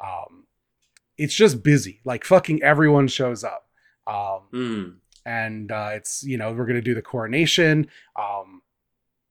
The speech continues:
Speaker 1: uh, there's a bit where, uh, Aragorn goes to get, like, they bring the crown down from, like, the last king who was wearing it. They bring the tomb down,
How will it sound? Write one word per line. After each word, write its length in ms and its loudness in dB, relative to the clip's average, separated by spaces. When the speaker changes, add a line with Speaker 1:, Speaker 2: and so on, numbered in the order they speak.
Speaker 1:
uh, 180 -4
there's 280 2
a 40 4
bit 300 2
where, 600 4
uh, 380 4
Aragorn 640 6
goes 320 6
to 60 -6
get, 260 -2
like, 180 2
they 80 2
bring 300 4
the 80 4
crown 520 0
down 320 0
from, 240 -6
like, 200 -6
the 80 -8
last 300 0
king 140 -6
who 40 -4
was 120 -6
wearing 280 -8
it. 100 -18
They 60 -10
bring 200 -6
the 60 -4
tomb 320 -6
down, 340 -12